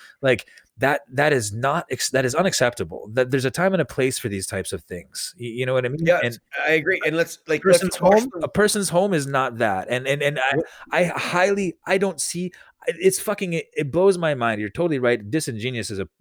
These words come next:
Speaker 1: very articulate way to put it. It's complete bullshit and cunt fuckery that someone in a political party or in any kind of facet of politics would say that if they saw a group of people gathering outside their homes, that they would do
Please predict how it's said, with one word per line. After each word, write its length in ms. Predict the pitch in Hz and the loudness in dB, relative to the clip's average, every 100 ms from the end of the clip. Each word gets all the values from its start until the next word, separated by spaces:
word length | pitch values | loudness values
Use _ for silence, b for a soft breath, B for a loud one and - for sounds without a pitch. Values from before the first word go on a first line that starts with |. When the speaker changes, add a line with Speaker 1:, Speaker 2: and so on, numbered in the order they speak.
| 107 | -20
Speaker 1:
very 340 | 104 120 123 113 | -4 2 4 4
articulate 520 | 104 - 120 110 104 | 2 0 -2 -2 0
way 100 | 107 | 0
to 100 | 98 | -2
put 220 | - 113 | 0 0
it. 100 | 98 B B B | 0 B B B
It's 100 | 131 | -4
complete 480 | 143 117 165 190 104 | -4 -2 0 0 2
bullshit 460 | 107 147 - 120 | 2 4 2 -2
and 100 | 98 87 | -2 -10
cunt 260 | - 135 117 | -8 -6 -6
fuckery 520 | - 135 - 101 98 B B | -2 -2 0 -2 -2 B B
that 120 | 120 | -2
someone 460 | - 160 160 127 127 | 0 0 0 -2 -4
in 140 | 123 135 | -4 -2
a 80 | 113 | -2
political 480 | 113 131 147 123 | 0 2 2 0
party 380 | 101 110 98 101 | -2 0 0 2
or 100 | 104 | 0
in 100 | 113 | 0
any 220 | 123 165 | 0 -2
kind 260 | 156 135 135 | -2 -2 -2
of 120 | 110 | -4
facet 480 | - 120 135 - 117 | -2 -2 0 -2 -2
of 320 | 117 120 113 | 0 0 0
politics 600 | 127 127 131 - 101 - - B B | 2 4 4 2 -4 -6 -16 B B
would 200 | 131 110 | 0 2
say 460 | - 139 143 95 - B B | 0 2 2 0 -4 B B
that 80 | 120 | -4
if 120 | 113 | 0
they 120 | 156 | 0
saw 220 | 156 160 | 2 0
a 40 | 117 | 0
group 300 | 104 147 135 | 2 2 2
of 100 | 101 | -4
people 260 | 123 135 110 | -6 -2 -4
gathering 460 | 92 113 135 131 | -2 -2 -2 -2
outside 340 | 117 110 120 107 | -4 -2 -2 0
their 140 | 101 | -2
homes, 240 | 113 113 101 | -2 -6 -4
that 100 | 98 | 0
they 180 | 147 | 0
would 180 | 135 120 | 2 -2
do 140 | 110 | -2